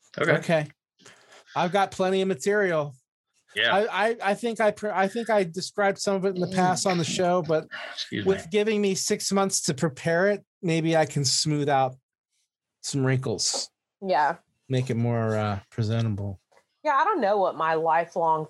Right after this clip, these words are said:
Speaker 3: thing has been with horror. I don't know if it's attached to, like, the real life horror I've endured and the trauma that I've endured. And maybe it was just, like, a cathartic thing to me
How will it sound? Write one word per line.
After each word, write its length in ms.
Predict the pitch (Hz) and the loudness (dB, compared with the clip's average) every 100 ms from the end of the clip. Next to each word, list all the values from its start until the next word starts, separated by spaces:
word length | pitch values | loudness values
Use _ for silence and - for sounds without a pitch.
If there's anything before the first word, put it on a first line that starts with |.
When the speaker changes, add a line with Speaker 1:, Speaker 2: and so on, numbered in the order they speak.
| - | -2
Speaker 3:
thing 200 | 160 165 | 0 0
has 140 | 156 | 0
been 180 | 151 147 | 0 0
with 100 | 143 | 0
horror. 320 | - 151 131 | 0 0 2
I 60 | 143 | 2
don't 160 | 185 196 | 0 2
know 120 | 185 | 0
if 100 | 180 | 0
it's 140 | 180 | -2
attached 520 | 151 - 143 127 - - | -4 0 0 0 -4 -4
to, 100 | 151 | 0
like, 520 | 147 147 147 147 - | 0 2 0 -4 -4
the 100 | 147 | -4
real 260 | 139 147 175 | 0 0 2
life 220 | 202 208 | 0 0
horror 340 | 220 196 196 | 0 2 2
I've 160 | 196 190 | 2 0
endured 580 | 202 190 185 185 185 180 | -2 0 2 2 2 0
and 80 | 151 | -2
the 80 | |
trauma 400 | 135 - 170 185 185 | -2 -2 0 0 0
that 120 | 190 | 0
I've 140 | 180 | 0
endured. 600 | 185 175 180 180 180 180 - - - - - | -2 -2 0 2 0 -4 -10 -20 -10 -2 0
And 400 | 180 165 160 151 | 2 2 0 -2
maybe 260 | 165 165 170 | 0 0 0
it 80 | 147 | -2
was 180 | 147 - | -4 -2
just, 320 | 165 - - | -4 -2 -2
like, 340 | 165 156 156 160 | 0 -2 -2 -4
a 80 | 170 | -4
cathartic 640 | - - - 131 175 240 - | -8 -8 -2 0 0 -2 -2
thing 200 | 262 254 | -4 -2
to 100 | 277 | -2
me 340 | 262 269 262 | 0 0 -2